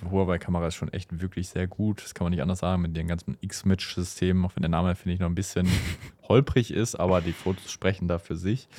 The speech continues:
Ähm, ja, ich ver-, also ich verstehe es aus, äh, ich bin kein Marketing-Profi, nicht mal ein Marketing-Junior,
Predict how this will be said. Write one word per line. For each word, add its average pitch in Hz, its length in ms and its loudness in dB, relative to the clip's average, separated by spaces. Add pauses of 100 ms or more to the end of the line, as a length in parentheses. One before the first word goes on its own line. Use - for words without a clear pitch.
(360)
Ähm, 92 540 6 (340)
ja, 90 220 -8
ich 90 140 -10
ver-, - 200 -6
also 104 140 4
ich 104 160 4
verstehe 107 400 4
es 113 100 2
aus, - 460 4
äh, 85 100 0 (260)
ich - 100 -20
bin 98 100 2
kein 95 160 6
Marketing-Profi, 101 1000 2
nicht - 260 0
mal 85 100 4
ein 87 80 4
Marketing-Junior, 92 840 8